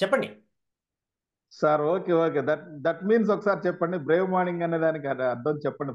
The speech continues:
Speaker 2: ఫస్ట్ సార్.
Speaker 1: భారతదేశంలో భయపడుతున్న వాళ్ళు నైంటీ నైన్ పర్సెంట్,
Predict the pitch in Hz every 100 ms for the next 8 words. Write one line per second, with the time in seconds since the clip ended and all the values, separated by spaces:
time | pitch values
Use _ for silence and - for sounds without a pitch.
0 | 123 120 - 139 202 - _ _ - 147
1 | 185 196 202 190 196 190 160 175 202 196
2 | 185 180 175 185 156 151 160 160 143 147
3 | - 143 107